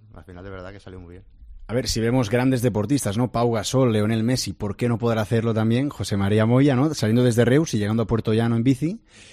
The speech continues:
Speaker 2: Y entonces, el, ¿quién ha sido, no? Tu, tus apoyos, ¿no? Aquellos, digamos, las ruedas de tu bici, metafóricamente, ¿quién ha sido?
Speaker 1: Pues mira, voy a ser bien claro, ha sido mi mujer y mi hijo, porque son los que más sea, les ha repercutido todo esto. O sea, muchos fines de semana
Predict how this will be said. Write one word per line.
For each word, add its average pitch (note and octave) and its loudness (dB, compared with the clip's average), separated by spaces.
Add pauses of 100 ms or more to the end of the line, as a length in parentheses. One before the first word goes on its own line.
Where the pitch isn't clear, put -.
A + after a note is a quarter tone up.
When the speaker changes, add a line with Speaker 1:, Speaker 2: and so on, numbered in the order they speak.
(100)
Speaker 2:
Y A#2+ -2
entonces, D3 -2
el, B2 -4
¿quién D3 -2
ha C#3 -4
sido, G2 -10
no? A#2+ -14
Tu, G#2 -10 (220)
tus A2 -10
apoyos, G2+ -6
¿no? C3+ -6
Aquellos, A#2 -8
digamos, A2+ -6
las A2 -8
ruedas C3 -2
de A#2+ -6
tu A2 -8
bici, A#2+ -8 (560)
metafóricamente, G#2 -6
¿quién G#2 -2
ha F2 -8
sido? - -14 (260)
Speaker 1:
Pues A2+ -12
mira, A#2+ -6
voy A#2+ -2
a - -4
ser C3 -6
bien A#2 -6
claro, F#2 -10
ha G#2+ -8
sido G#2+ -10
mi G#2 -10
mujer E3 -4
y A2+ -10
mi A2 -10
hijo, F2+ -14
porque G2 -14
son C#3 -8
los A#2 -8
que A2 -12
más D#3+ -6 (320)
sea, G2 -16
les A2 -12
ha C3 -6
repercutido B2+ -10
todo A2 -8
esto. F#2 -12
O - -20
sea, G2+ -12
muchos B2 -12
fines C3 -10
de A#2 -10
semana C#3 -8